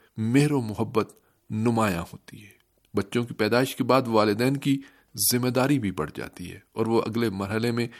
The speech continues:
بچوں کی تربیت میں مشغول ہو جاتے ہیں۔ بچے ان کا بہترین سرمایہ ہوتے ہیں۔ وہ ان کی صحیح اور سالم تربیت اس لیے بھی کرتے ہیں کہ معاشرے کو ایک مفید اور بہترین یادگار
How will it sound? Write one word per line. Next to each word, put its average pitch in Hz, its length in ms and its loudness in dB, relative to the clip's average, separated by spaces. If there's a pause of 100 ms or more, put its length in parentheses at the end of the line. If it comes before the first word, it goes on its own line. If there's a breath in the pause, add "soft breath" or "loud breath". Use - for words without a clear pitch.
(300 loud breath)
بچوں 127 340 -2
کی 135 200 -4
تربیت 110 600 0
میں 104 180 -4 (280)
مشغول 123 500 0
ہو 82 100 -8
جاتے 73 340 -14
ہیں۔ - 80 -16 (480)
بچے 139 240 4
ان 165 120 4
کا 160 100 4
بہترین 127 500 0 (160)
سرمایہ 87 340 -2
ہوتے 87 360 -8
ہیں۔ 92 120 -12 (380)
وہ 165 160 10
ان 170 100 2
کی 165 140 -2 (200)
صحیح 139 360 2 (160)
اور 110 140 -4 (160)
سالم 123 380 2
تربیت 123 720 4
اس - 260 -4
لیے 202 100 4
بھی 156 100 -2
کرتے 92 320 -6
ہیں 143 120 0
کہ 123 140 -6
معاشرے 92 560 0
کو 147 280 2 (380 loud breath)
ایک 139 240 4 (260)
مفید 147 420 0 (100)
اور 104 220 0 (180)
بہترین 127 500 0 (240)
یادگار 104 640 2